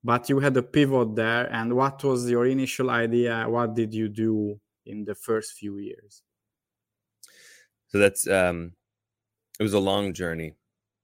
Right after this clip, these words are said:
Speaker 2: I didn't have, you know, in, in general, and when I suggest to people, uh, who are starting a business, I say, you know, "It's, it's a better idea to know where you're going and what you're designing." It's great. It's an advent, it's advantageous.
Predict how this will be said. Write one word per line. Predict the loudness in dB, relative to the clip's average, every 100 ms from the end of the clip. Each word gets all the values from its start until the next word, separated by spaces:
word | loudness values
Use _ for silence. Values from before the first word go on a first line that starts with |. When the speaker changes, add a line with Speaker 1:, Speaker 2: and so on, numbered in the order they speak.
| _
Speaker 2:
I | 0
didn't | 0 0
have, | -2 -4 -4 -4
you | -4
know, | -6 -10 _
in, | -4 -2 -4
in | -4 -4
general, | 2 2 4 2
and | 0 -2
when | -4
I | -2 -2
suggest | -2 -6 -4 -4 -4 -8
to |
people, | -10 -10 -8 -6 -6 -6 -10
uh, | -12 -10 -10
who | -6
are | -6
starting | -4 -2 -2 -4
a | -6
business, | -8 -8 -10 -12 -16 -18 _ _ _ _ _
I | -16
say, | -10 -6 -6 -6
you | -8
know, | -8
"It's, | -12 -12 -16 _
it's | -8 -6 -6
a | -8
better | -4 2 2 2 0
idea | 0 -2 -4 -4 -6 -10 -14
to | -12
know | -6 -4
where | -4 -4 -4
you're | -2 -4
going | -4 -4 -4
and | -6 -10 -10
what | -10 -12
you're | -14
designing." | -12 -10 -10 -10 -14 -18 _ _ _
It's | -12 -10
great. | -8 2 2 2 _ _ _
It's | -4 -2 -8 -12 _ _
an | -10 -2
advent, | 2 2 0 -4 -4
it's | -8 -4
advantageous. | -2 0 0 0 0 -2 -2 -6 -8 -8